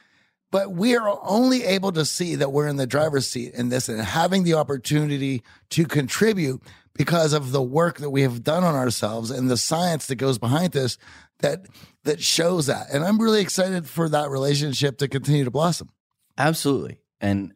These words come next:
Speaker 2: understanding that trying to balance your network when you're building your network, when you're maintaining your network is not a good way to look at it. All of our network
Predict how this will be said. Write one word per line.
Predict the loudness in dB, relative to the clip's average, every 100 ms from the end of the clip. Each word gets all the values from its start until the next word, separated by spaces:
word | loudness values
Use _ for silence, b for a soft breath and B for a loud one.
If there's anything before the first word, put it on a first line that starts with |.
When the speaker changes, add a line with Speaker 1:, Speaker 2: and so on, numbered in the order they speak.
| 2
Speaker 2:
understanding | 4 4 2 2 4 4 2
that | 0
trying | 2 2 2
to | 0
balance | 2 2 2 2 0
your |
network | 2 2 2 2 0
when | -6
you're | -6
building | 0 2 4 4
your | 4
network, | 4 4 2 0 B B _
when | -4
you're | -2
maintaining | -2 0 2 4 4
your | 2
network | 2 0 -2
is | -4 0
not | 2 2 0
a | -2
good | -2
way | 0 0
to | 0
look | -2 -6
at | -6 -12
it. | -16 b b b b _ _ _
All | 4 6 4
of | 2 -6 _ _
our | 4 4
network | 6 2 0 -4 -6 -8